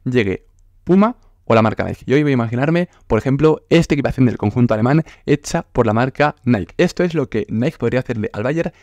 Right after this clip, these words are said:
siempre y cuando algún día este equipo lo deje con la marca Adidas. Mirad qué auténtica locura. Esto es cierto que tampoco es espectacular, pero también es cierto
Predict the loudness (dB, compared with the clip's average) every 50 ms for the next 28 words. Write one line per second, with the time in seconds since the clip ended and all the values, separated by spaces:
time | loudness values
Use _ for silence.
0 | _ _ _ -16 -6 -2 0 2 2 2 0 -2 -2 0 0 0 0 0 0 0
1 | -2 -2 -2 -2 0 0 0 -2 -2 -2 -4 -4 -4 -6 -6 -6 -4 -4 -4 -4
2 | -4 -6 -4 -4 -6 -4 -4 -4 -4 -2 -2 -2 -2 -2 -4 -6 -6 -4 -4 -4
3 | -2 -2 -4 -2 -2 0 0 0 0 -2 -4 _ _ _ _ -2 0 0 2 2
4 | 0 -2 -2 -2 0 -2 -2 0 -2 -2 -2 -2 -2 -4 -4 -6 -8 _ _ -4
5 | -4 -4 -2 -2 -6 -6 -4 -4 -4 -4 -4 -4 -6 -6 -8 _ _ _ _ _
6 | _ _ -2 0 0 0 0 2 0 0 0 0 -4 -4 -4 -2 -2 -2 0 0
7 | -2 -4 -4 -4 -4 -2 0 0 0 0 -2 -6 _ _ _ _ -10 -10 -10 -10
8 | -12 _ _ -12 -6 -2 -2 0 0 -2 -4 -6 -6 -4 -4 -4 -2 -2 -4 -4